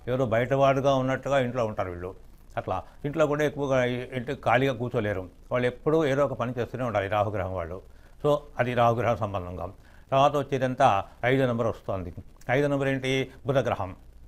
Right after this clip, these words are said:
So బుధగ్రహం అంటే బు-, బుధగ్రహంలో పుట్టిన వాళ్ళ పరిస్థితి ఎట్లా ఉంటుంది? వాళ్ళు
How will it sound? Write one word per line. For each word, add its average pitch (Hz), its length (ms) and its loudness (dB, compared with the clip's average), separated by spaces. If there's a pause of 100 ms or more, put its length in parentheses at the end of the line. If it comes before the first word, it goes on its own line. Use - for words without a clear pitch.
(540)
So 151 80 6
బుధగ్రహం 135 520 4
అంటే 117 480 0 (180)
బు-, 147 260 -2
బుధగ్రహంలో 135 480 2
పుట్టిన 127 220 -6
వాళ్ళ 127 160 0
పరిస్థితి 120 260 -4
ఎట్లా 123 180 0
ఉంటుంది? 117 520 -4 (300)
వాళ్ళు 110 580 2